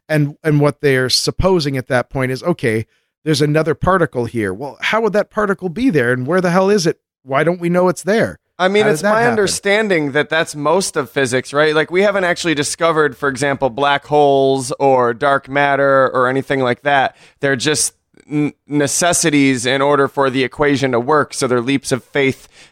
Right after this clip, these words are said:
Speaker 2: we have to make in order for our current model to work. Am I correct? Or
Speaker 1: Well, they, they detect them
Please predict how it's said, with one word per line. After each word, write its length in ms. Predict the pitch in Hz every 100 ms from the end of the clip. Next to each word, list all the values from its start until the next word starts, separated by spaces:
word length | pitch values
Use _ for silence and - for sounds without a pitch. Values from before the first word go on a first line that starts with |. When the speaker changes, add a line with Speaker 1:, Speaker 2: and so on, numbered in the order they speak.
| _
Speaker 2:
we 200 | 131 131
have 400 | 123 147 147 -
to 100 | 139
make 540 | 127 139 156 127 - -
in 160 | 131 127
order 180 | 123
for 220 | 120 123 117
our 100 | 113
current 320 | - 135 -
model 560 | 123 123 120 120 110 107
to 220 | - 85 _ _
work. 380 | 135 160 110 -
Am 140 | - 127
I 80 | 127
correct? 460 | 139 139 - - _ - _
Or 340 | 131 123 107 - _ -
Speaker 1:
Well, 180 | 214 220
they, 360 | 170 240 233 - _ _ -
they 200 | 160 220
detect 460 | 247 - 202 226 -
them 280 | 233 170